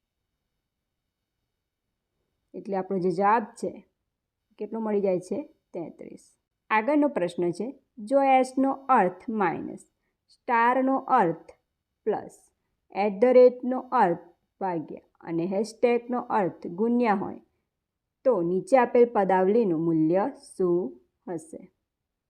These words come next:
તો પદાવલી આપેલી છે ઓગણીસ, હેશટેગ ત્રણ, સ્ટાર પાંચ, એટ ધ રેટ પાંચ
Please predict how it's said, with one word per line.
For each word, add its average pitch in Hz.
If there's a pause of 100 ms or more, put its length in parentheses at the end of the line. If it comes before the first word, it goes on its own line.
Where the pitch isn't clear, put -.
(300)
તો 175
પદાવલી 208
આપેલી 214
છે 220 (180)
ઓગણીસ, 214 (160)
હેશટેગ 190 (160)
ત્રણ, 196 (180)
સ્ટાર 175 (180)
પાંચ, 185 (380)
એટ 175
ધ 202
રેટ 208
પાંચ 180